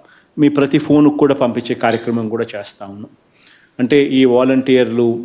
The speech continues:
ఈ ఏఎన్ఎంలు, ఈ సిహెచ్ఓలు, ఈ ఆశా వర్కర్లు,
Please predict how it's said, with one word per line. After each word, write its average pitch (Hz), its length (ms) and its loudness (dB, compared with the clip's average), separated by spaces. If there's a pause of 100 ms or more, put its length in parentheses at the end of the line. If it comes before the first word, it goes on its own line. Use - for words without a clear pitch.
(120)
ఈ 110 360 -4
ఏఎన్ఎంలు, 120 880 0 (160)
ఈ 107 100 -10
సిహెచ్ఓలు, 123 920 0
ఈ 107 220 -8
ఆశా 135 360 0
వర్కర్లు, 117 580 -4